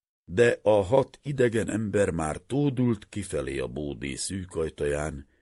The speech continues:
egymás sarkában, szorosan. Csak a leghátulsó fordult hátra, egy hatalmas termetű, széles vállú ember, akinek hosszú,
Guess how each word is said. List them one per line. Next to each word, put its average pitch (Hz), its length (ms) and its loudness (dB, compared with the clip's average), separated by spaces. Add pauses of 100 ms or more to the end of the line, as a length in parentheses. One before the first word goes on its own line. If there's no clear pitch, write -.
(280)
egymás 76 400 -6
sarkában, 67 840 -6 (180)
szorosan. 65 720 -8 (960)
Csak - 240 0
a 127 80 6
leghátulsó 76 960 0
fordult 69 600 -8
hátra, 73 640 -8 (420)
egy 78 200 -6
hatalmas 76 580 -6
termetű, 71 460 -6
széles 67 480 -6
vállú 67 420 -6
ember, 65 560 -10 (720)
akinek 78 420 -8
hosszú, - 840 -10